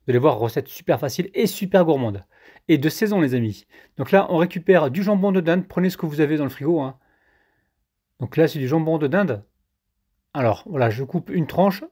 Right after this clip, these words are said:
Hop là, je coupe des rondelles de tomates. Je dispose d'abord le jambon de dinde sur, euh, le pain. Ensuite, un petit peu de fromage râpé. Deux tranches de tomates, deux rondelles de tomates. Je remets un petit peu de fromage.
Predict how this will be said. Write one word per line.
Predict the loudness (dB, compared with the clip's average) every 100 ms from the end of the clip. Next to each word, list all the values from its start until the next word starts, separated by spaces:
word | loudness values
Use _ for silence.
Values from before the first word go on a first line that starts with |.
| -2
Hop | -2 2
là, | 2
je | 2
coupe | -4 2
des | 4
rondelles | 4 2 0
de | 0
tomates. | 0 0 -2 -8 _ _ _ _ _ _ _ -10
Je | -6
dispose | -6 -2 2 2 0 -10 _ _ _ _ _ -8
d'abord | -2 4 4 2
le | -4 -2 0 0 0
jambon | 0 0 0
de |
dinde | 0 0 0 -2 -8
sur, | -20 -8 -2 0 2 0 -2
euh, | -4 -2
le | -4 -6 -2 0
pain. | 2 0
Ensuite, | 0 -4 -6 -6
un | -6
petit | -4
peu | -2 -2
de |
fromage | -2 -4 -2 0
râpé. | 0 0 4 4 2 -4
Deux | -4 -4
tranches | -4 -2 -2 -4 -10 _ -16
de | -8 -8
tomates, | -4 -2 0 -2
deux | -2
rondelles | -2 0 0
de | 0
tomates. | 0 -2 -6 _ -20 -20 -20 _
Je | -6
remets | -2 0
un |
petit | -2 -4
peu | -6
de | -6
fromage. | -4 0 2 0